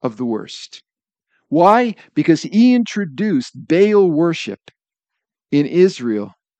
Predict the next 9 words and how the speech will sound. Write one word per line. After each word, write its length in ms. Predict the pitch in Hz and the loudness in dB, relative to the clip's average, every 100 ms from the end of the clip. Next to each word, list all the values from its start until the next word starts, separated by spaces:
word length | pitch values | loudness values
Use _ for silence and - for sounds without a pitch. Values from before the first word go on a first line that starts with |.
| _ _ _ _ _ _ _ _ _ _ _ _ _ - | _ _ _ _ _ _ _ _ _ _ _ _ _ -4
courtesy 420 | 214 190 - 165 | -2 -2 0 0
of 140 | 147 | 0
his 180 | 131 120 | -4 -10
wife, 480 | 123 143 143 139 139 _ _ _ _ _ _ _ _ _ _ _ _ _ _ _ _ _ _ | -4 -2 -2 -4 -10 _ _ _ _ _ _ _ _ _ _ _ _ _ _ _ _ _ _
Jezebel. 640 | - 135 98 85 143 - _ _ _ _ _ _ _ _ | -8 -8 -8 -18 -20 -20 _ _ _ _ _ _ _ _
Jezebel. 1700 | 110 117 - 180 208 196 214 214 196 _ _ _ 113 123 120 104 - _ _ _ _ _ _ _ _ _ _ _ _ _ _ _ _ _ _ _ _ _ _ | -20 -14 -4 -2 -2 -2 -4 -4 -10 _ _ _ -12 -8 -6 -8 -12 _ _ _ _ _ _ _ _ _ _ _ _ _ _ _ _ _ _ _ _ _ _
Get 200 | 127 165 | -12 -10
it? 180 | 262 _ _ _ _ _ _ _ _ _ _ _ _ _ _ | -10 _ _ _ _ _ _ _ _ _ _ _ _ _ _
Jezebel. 560 | - 151 185 202 208 190 | -10 -8 -8 -10 -10 -12